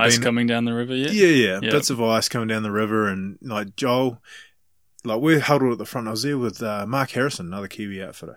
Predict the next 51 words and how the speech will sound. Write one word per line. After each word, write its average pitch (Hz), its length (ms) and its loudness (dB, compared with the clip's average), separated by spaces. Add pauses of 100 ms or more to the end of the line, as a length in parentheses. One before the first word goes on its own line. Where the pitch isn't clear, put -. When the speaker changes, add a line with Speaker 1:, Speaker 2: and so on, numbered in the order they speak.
(140)
Speaker 1:
Oh, 120 100 -4
yeah. 117 140 -8 (260)
Yep. - 140 -8 (240)
Speaker 2:
So 107 180 -8
we're 123 120 0
sitting 131 280 2
in 110 140 -6
deck 113 200 -2
chairs 104 440 -6
in 107 140 -10
the 101 60 -10
boat, 92 500 -8 (180)
if 113 140 -14
Speaker 1:
Yep. 113 80 -8
Speaker 2:
that 101 240 -10
makes 101 280 -10
sense. 127 320 -10
Yep, 98 220 -10 (380)
deck 95 80 -12
chairs, 113 280 -10
I'm 101 360 -12
remembering 101 400 -4
it 78 60 -12
rightly, 92 420 -6 (240)
just 113 340 -4
bundled 127 420 2
up 98 340 -4 (420)
and 110 200 -6
freezing 120 1080 -2
Speaker 1:
<laughs> - 40 -20
Speaker 2:
my 107 220 -4
ass 101 300 -2
off. 87 300 -12 (360)
And 110 100 -8
I 113 80 -2
never 135 380 -2
will 113 140 0
forget 101 280 -4
this, 92 160 -8
turning 123 300 -4
around 110 260 -2
looking 104 260 -4
at 95 100 -10
Joel, 95 360 -2
who 110 160 -4
was, 101 300 -6 (580)
he - 100 -6
wasn't 185 280 2
wearing 151 160 2
a 104 80 0
t-shirt, 131 640 -2